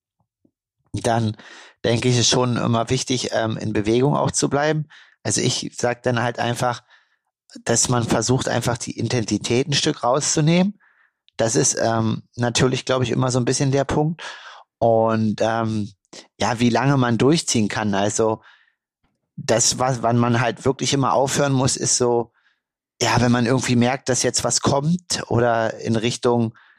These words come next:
ja, was heißt Verletzung, aber irgendwie, man sagt ja englischsprachig irgendwie immer so schön Nigel oder sowas.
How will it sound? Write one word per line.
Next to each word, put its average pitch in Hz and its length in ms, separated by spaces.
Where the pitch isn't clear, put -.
ja, 113 220
was 120 160
heißt 117 180
Verletzung, 127 600
aber 117 420
irgendwie, 120 280
man 110 180
sagt 113 240
ja 113 240
englischsprachig 120 800
irgendwie 117 300
immer 117 240
so 107 160
schön 110 320
Nigel 147 380
oder 151 220
sowas. 156 400